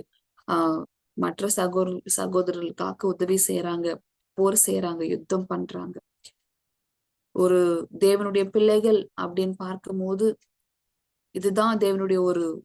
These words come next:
குணாதிசயம். தேவனுடைய குணம் என்னன்னு பார்க்கறது மற்றவர்களுக்காக வாழ்வது, தன்னை குறித்து எண்ணாமல், இந்த உலகம் பாவம் செய்தது, இந்த உலகம் கீழ்ப்ப-, கீழ்ப்படிந்தது அப்படின்னு இந்த உலகத்தை அழிக்காமல்,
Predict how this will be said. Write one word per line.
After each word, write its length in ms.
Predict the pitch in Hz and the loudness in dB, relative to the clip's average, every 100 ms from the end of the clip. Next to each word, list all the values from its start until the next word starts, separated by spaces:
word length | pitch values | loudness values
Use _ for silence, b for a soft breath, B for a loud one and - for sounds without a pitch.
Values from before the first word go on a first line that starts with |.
| _ | _
குணாதிசயம். 640 | - 185 190 190 - 180 175 | -4 -2 -2 -2 -2 -4 0
தேவனுடைய 360 | 185 190 185 | 2 2 -2
குணம் 300 | 180 190 208 196 | 0 -2 0 -2
என்னன்னு 320 | 185 190 190 | -2 -2 -4
பார்க்கறது 340 | 196 190 190 190 | -8 -6 -4 -2
மற்றவர்களுக்காக 920 | 185 - 208 196 196 190 208 208 202 | -4 -2 0 2 2 0 -4 -2 -2
வாழ்வது, 480 | 185 180 180 180 - - _ _ _ _ _ _ _ _ | -2 -4 -4 -6 -10 -20 _ _ _ _ _ _ _ _
தன்னை 260 | 185 185 196 | 0 0 0
குறித்து 300 | 196 220 220 | 0 0 0
எண்ணாமல், 500 | 185 185 190 196 185 185 _ _ _ _ _ _ _ _ _ _ _ _ | -2 0 -2 -2 -4 -4 _ _ _ _ _ _ _ _ _ _ _ _
இந்த 160 | 180 180 | 0 4
உலகம் 440 | 185 202 214 226 220 _ _ | 4 4 2 2 0 _ _
பாவம் 380 | - 175 185 196 | -8 -4 -4 -2
செய்தது, 500 | 190 196 196 202 202 214 - | 0 2 2 2 4 2 2
இந்த 160 | 180 185 | -2 0
உலகம் 360 | 180 185 196 | 0 0 -4
கீழ்ப்ப-, 460 | 185 208 202 - 156 | 0 -2 -2 -6 -6
கீழ்ப்படிந்தது 640 | - 208 208 202 196 190 196 | -2 -2 0 -2 -2 -2 0
அப்படின்னு 380 | 180 175 180 185 | -2 -2 -4 -2
இந்த 100 | 180 | -2
உலகத்தை 340 | 170 180 - 170 | 0 0 -2 0
அழிக்காமல், 680 | 165 185 - 202 202 170 | 2 2 0 -4 -2 -4